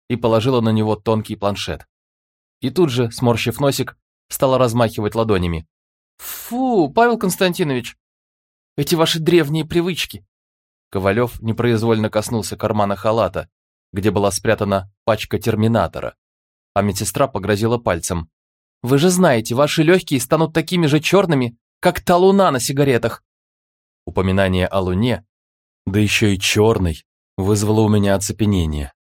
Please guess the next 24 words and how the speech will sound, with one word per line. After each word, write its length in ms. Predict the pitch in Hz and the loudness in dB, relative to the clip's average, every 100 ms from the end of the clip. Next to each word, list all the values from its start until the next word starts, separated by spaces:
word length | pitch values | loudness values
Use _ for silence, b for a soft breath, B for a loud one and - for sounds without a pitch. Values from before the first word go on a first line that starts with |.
| _ _ _ - | _ _ _ -4
Паша 240 | 110 107 | -2 -2
только 260 | 110 98 101 | -4 -2 -4
хмыкнул 440 | 117 123 - 85 | -2 -4 -4 -6
и 40 | 87 | -2
пожал 300 | 101 101 98 | -2 -2 -4
плечами. 520 | 104 - 98 82 82 _ _ _ _ _ _ _ _ _ - | -8 -4 -2 -2 -8 _ _ _ _ _ _ _ _ _ -4
"Там 220 | 120 123 | -2 2
только 300 | 139 120 131 | 0 0 0
половинка 540 | 135 135 131 147 127 | 2 2 2 0 0
луны 260 | 107 95 85 | -2 -2 -6
чёрная. 540 | - 82 76 69 - - _ _ _ _ _ - | -8 -10 -10 -14 -16 -20 _ _ _ _ _ -2
Другая-то 500 | 151 170 160 104 104 | 2 4 4 2 0
белая". 500 | 117 123 131 101 - _ _ _ _ _ _ _ _ _ 101 | 2 2 4 2 -2 _ _ _ _ _ _ _ _ _ 0
Девушка, 460 | 117 117 113 98 | 2 2 0 -6
кивнув 380 | 92 110 107 95 | -4 -2 -2 -2
корявому, 640 | 104 110 117 101 98 95 _ _ _ | 0 2 4 2 -2 -6 _ _ _
стрельнула 540 | - - 120 113 117 113 | -8 0 2 4 2 2
по 120 | 107 | 0
мне 160 | 104 101 | 0 0
глазками, 560 | 113 104 - 82 82 - 101 | 0 0 -2 -8 -8 -8 -4
улыбнулась 640 | 104 92 104 104 95 - _ _ - | -2 0 0 0 -4 -12 _ _ -8
и 60 | 113 | -2
пошла 360 | 117 - 107 | -2 0 0
назад. 420 | 98 95 87 - | 0 0 -2 -6